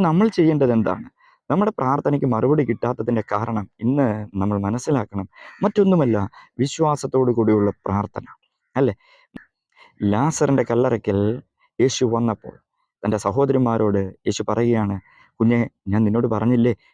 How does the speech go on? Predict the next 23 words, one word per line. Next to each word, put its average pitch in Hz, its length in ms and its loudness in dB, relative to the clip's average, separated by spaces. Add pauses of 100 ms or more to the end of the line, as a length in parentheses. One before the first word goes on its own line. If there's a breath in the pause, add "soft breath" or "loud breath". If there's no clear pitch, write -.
(140)
വിശ്വസിച്ചാൽ 127 840 -2 (200)
നീ 104 220 2
എൻ്റെ 95 220 -2 (220)
മഹത്വം 92 320 -4
കാണും." - 260 -20 (320 loud breath)
അപ്പോൾ 214 220 2 (100)
ദൈവമഹത്വം 175 680 2
നമ്മുടെ 135 220 2
ജീവിതത്തിൽ 107 400 -2
വെളിപ്പെടുന്നത് 101 640 -4 (200)
വിശ്വാസത്തിലൂടെയാണ്. - 1120 -8 (100)
എന്തിലുള്ള 120 280 2
വിശ്വാസം? - 420 -8 (400 soft breath)
ദൈവത്തോടുള്ള 104 840 0 (180)
അടിയുറച്ച 101 540 -2 (180)
വിശ്വാസം. - 540 -10 (260)
മർക്കോസിന്റെ 113 400 -2
സുവിശേഷം 151 360 -4
പതിനൊന്നാം 107 360 -2
അധ്യായം 123 420 -4
ഇരുപത്തിനാലാം 104 480 -8
വാക്യത്തിൽ 120 420 -8
പറയുന്നു, 151 340 -4